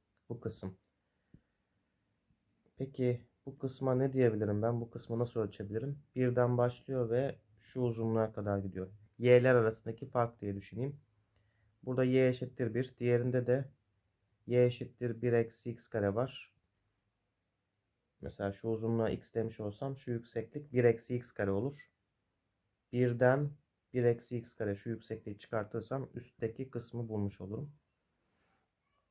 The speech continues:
Küçük R'de ne olacak? Bir eksi, bir eksi x kare. Üstteki noktadan alttaki noktayı çıkartıyorum. Buradan birler gittiği için bu da x kare gelir.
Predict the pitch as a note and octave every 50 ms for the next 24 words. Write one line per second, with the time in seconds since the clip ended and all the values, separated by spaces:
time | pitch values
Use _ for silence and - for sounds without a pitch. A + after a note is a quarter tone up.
0 | _ _ _ - - - B2+ B2 - - A#2+ A2+ G#2+ A2 G#2+ A#2 A#2 A2+ G#2+ G2+
1 | A#2 B2+ B2+ - - B2 A#2+ A2+ G#2+ G2+ G#2 - - - C3+ C3+ D3 D3 D3 -
2 | _ _ _ _ _ _ _ _ _ - C3 B2 A#2+ A2 A2 - - - G#2 G2+
3 | - - - A2 G#2 G#2 - - B2 A#2 - - A#2+ A#2 - - - G#2+ G#2+ -
4 | - A#2 A2 G#2 - - A2 B2 A#2+ A2+ G#2+ G#2+ - - G#2 A#2 G#2+ G2+ F#2+ -
5 | - A#2 A2+ - - - A2+ G#2 G2 - - F#2+ F#2+ G2 G2+ A#2+ B2 A2+ A2+ A2
6 | A2 G#2+ G#2+ A2+ A2+ A2 G#2+ G#2+ G#2+ G#2+ G#2 G#2+ G#2+ - - A2 G2 - - -
7 | C3 B2 _ _ _ _ _ _ _ - A#2 A2+ C3 A#2 A#2+ A#2+ - - - A2+
8 | G2 G2 F#2 F#2+ F#2+ G#2 C3 - - _